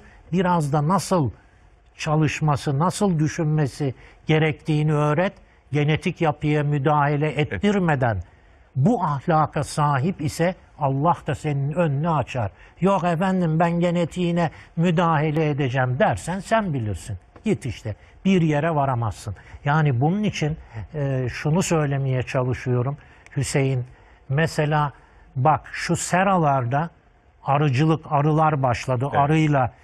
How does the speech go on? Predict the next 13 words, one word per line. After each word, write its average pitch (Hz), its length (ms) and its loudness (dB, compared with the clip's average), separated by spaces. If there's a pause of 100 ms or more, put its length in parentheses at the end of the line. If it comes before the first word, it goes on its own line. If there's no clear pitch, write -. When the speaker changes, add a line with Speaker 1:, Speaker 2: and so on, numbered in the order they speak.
(100)
Speaker 1:
şey. 120 340 -2 (420)
Ya 139 320 2
Bombix 180 480 0
arısı 196 460 0
bizim 185 380 0
ya. 190 300 0
Bizim 175 380 2
arımızı 196 560 0
bize 190 220 2
sattılar. 185 640 -2 (340)
Hüseyin 208 440 0
yapmayın 196 680 0
ya. 165 320 -2